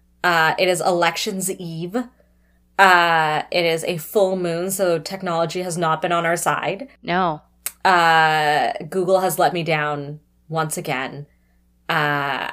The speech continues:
Speaker 1: I've had about three domestic fights with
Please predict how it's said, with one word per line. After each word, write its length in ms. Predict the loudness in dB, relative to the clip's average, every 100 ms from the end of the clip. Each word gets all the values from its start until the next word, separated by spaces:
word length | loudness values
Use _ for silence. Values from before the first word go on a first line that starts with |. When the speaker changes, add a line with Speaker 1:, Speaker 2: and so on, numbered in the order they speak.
| -4
Speaker 1:
I've 200 | -4 -2
had 180 | -4 0
about 260 | -2 -2
three 680 | -12 -6 -4 -2 0 -2 -4
domestic 540 | -8 -6 -4 -4 -6 -4
fights 500 | -2 -2 -2 -8 -10
with 360 | -6 -2 -2 -2